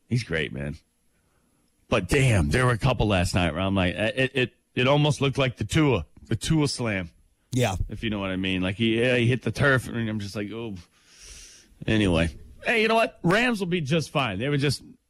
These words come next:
Speaker 1: they're kinda off last night. They weren't playing at home in San Francisco. It's a tough place to play. Really is, man. All right, one last story here. What do you want? 'Cause I, for next hour, I got gambling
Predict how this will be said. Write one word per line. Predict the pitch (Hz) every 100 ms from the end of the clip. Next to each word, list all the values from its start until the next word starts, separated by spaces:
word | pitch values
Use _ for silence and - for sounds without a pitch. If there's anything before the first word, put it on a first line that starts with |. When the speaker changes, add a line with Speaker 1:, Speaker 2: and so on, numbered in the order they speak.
| _ _ _
Speaker 1:
they're | 120
kinda | 165 160
off | 147 139
last | 127 123 117
night. | 120 117 107 _
They | 120
weren't | 117 165 147
playing | - 139 123
at | 110 113
home | 90 98 95 90 _ _ _ _ _ _
in | 131 135
San | 123 104
Francisco. | 113 92 101 - 110
It's | 139
a |
tough | 165 202 170
place | 196 165
to | -
play. | 117 110 78 - _
Really | 110 110 101
is, | 82 -
man. | 55 55 _ _ _ - - - - - -
All | 117 196
right, | 151
one | 180 220
last | 208 190
story | - 185 160
here. | 160 -
What | 151 202
do |
you | 214
want? | 196 175 - _
'Cause | 151
I, | 147 175
for | -
next | 160 185 -
hour, | 196 196 208 220 _ _ _ _ _ _
I | 147
got | 156 139
gambling | 131 185 202 214 226 247